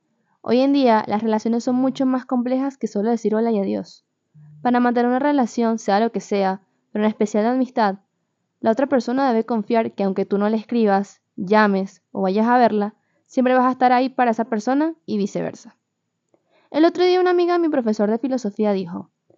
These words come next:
"Las amistades deben ser desinteresadas. No puedes estar con alguien solo porque te conviene, porque vayas a usarlo para alcanzar lo que quieres, porque así no dura nada, y menos una amistad". Muchas veces estamos ocupados,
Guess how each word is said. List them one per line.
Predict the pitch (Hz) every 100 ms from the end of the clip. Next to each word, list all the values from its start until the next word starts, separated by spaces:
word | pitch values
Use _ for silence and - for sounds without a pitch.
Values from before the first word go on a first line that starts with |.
| _ _ -
"Las | 233
amistades | 247 247 277 277 277
deben | 262 226
ser | 226 220
desinteresadas. | 226 240 226 226 269 240 190 175 _ _ _ _ -
No | 226
puedes | 262 294
estar | 254 214
con | 240 254
alguien | 262 277 277
solo | - 240 240
porque | 247 233
te | 220
conviene, | 190 190 190 - 202 _ _ _ _ _ _ _
porque | 202 220
vayas | 208 220
a |
usarlo | 247 - 220 220 233 240
para | 208
alcanzar | 202 190 190 185
lo |
que | 208 214
quieres, | 214 233 294 _ _ _ _ _ _ _
porque | 220 214 196
así | - 277 349 -
no | 202
dura | 190 196 208
nada, | 208 180 170 - _ _ _ _ _ _ -
y | 214
menos | 214 240 302 - -
una | 190 190
amistad". | 185 - 123 - _ _ _ _ _ _ _ _ _ _ _ _ _
Muchas | 247 247 320
veces | 339 359
estamos | 320 226 285
ocupados, | 302 202 208 196 208 -